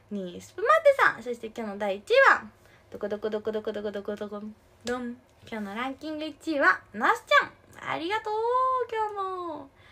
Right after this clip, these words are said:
猫ちゃんの嬉しかったです。ありがとう。って感じで、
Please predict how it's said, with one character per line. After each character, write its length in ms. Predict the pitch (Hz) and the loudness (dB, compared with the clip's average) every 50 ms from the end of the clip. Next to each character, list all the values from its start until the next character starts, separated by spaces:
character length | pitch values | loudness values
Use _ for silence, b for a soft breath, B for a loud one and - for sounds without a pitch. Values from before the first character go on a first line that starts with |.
| B B B B B B _ | B B B B B B _
猫 200 | 247 247 240 240 226 | -14 -10 -10 -10 -10
ち 120 | 226 226 | -8 -8
ゃ 60 | 208 | -8
ん 100 | 196 196 | -8 -10
の 80 | 196 190 | -10 -12
嬉 240 | - 220 254 269 277 | -12 -10 -10 -10 -10
し 60 | - | -8
か 120 | - - 294 | -8 -8 -8
っ 60 | 285 | -6
た 120 | - 277 | -6 -8
で 180 | 269 277 285 294 | -6 -4 -6 -6
す。 140 | 285 - - | -8 -12 -12
あ 120 | - - 277 | -10 -8 -8
り 140 | 269 320 339 | -6 -4 -4
が 100 | 359 370 | -4 -4
と 140 | 359 381 | 0 2
う。 500 | 392 415 427 440 427 427 370 285 214 - - - - - - - - _ - - - - - - - - - - - - - - - - - - - - - - - - - - - - - - - - - - - _ - - - - - - _ - - _ _ - - B B B B B B B _ _ _ _ | 4 4 6 6 6 8 6 6 4 2 -4 -14 -20 -20 -20 -20 -20 _ -12 -12 -4 -4 -4 -4 -2 -6 -8 -6 -6 -8 -10 -6 -6 -6 -4 -4 -8 -8 -8 -10 -10 -8 -8 -10 -10 -8 -8 -8 -6 -6 -8 -8 -8 _ -12 -10 -10 -14 -18 -18 _ -20 -20 _ _ -20 -20 B B B B B B B _ _ _ _
っ 40 | _ | _
て 80 | - | -14
感 200 | 220 220 220 214 | -12 -10 -10 -10
じ 100 | 208 220 | -12 -4
で、 140 | 220 311 320 | 0 0 0